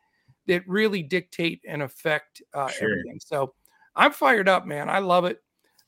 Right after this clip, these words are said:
Speaker 1: Um, definitely, uh, a great eight game main slate tonight.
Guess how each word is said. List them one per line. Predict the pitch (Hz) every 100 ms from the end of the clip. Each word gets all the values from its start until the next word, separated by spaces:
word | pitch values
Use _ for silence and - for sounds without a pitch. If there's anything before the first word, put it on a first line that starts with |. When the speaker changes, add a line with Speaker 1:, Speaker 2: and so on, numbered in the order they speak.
| -
Speaker 1:
Um, | 151 147 143 139 127 _ _ _ _ _
definitely, | 202 202 214 214 110 190 180 180
uh, | 170 160 143 156 _ _ _ _ _ -
a | 156
great | 127 165 196 226 -
eight | 196 175
game | 196 196 202 202 180 -
main | 170 170 185
slate | - - 202 185
tonight. | 185 165 156 208